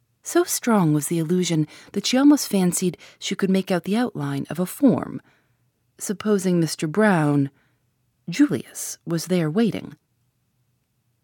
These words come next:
Impossible, of course. Yet she almost went back to put the curtain aside and make sure. Now they were entering the prison room. "No place for anyone to hide here," thought Tuppence,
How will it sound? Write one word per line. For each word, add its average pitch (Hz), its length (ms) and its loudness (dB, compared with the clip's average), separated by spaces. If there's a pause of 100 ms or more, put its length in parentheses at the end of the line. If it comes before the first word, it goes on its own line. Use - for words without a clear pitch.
(180)
Impossible, 165 640 -2
of - 160 -12
course. - 540 -4 (680)
Yet 254 280 0 (280)
she - 180 -2
almost 359 320 -4
went - 160 -2
back 170 260 -4
to - 80 -10
put - 180 -8
the 185 60 -12
curtain - 320 -4
aside 131 400 -6
and 160 100 0
make 151 200 -2
sure. - 420 -2 (2000)
Now 254 380 4 (200)
they 196 100 4
were 180 140 0
entering 175 340 2
the 156 60 0
prison 180 400 0
room. - 280 -8 (500)
"No 185 160 -2
place - 360 -6
for 165 100 -4
anyone 160 280 2
to 143 80 -4
hide 165 280 -2
here," - 340 0
thought - 280 -10
Tuppence, - 460 -8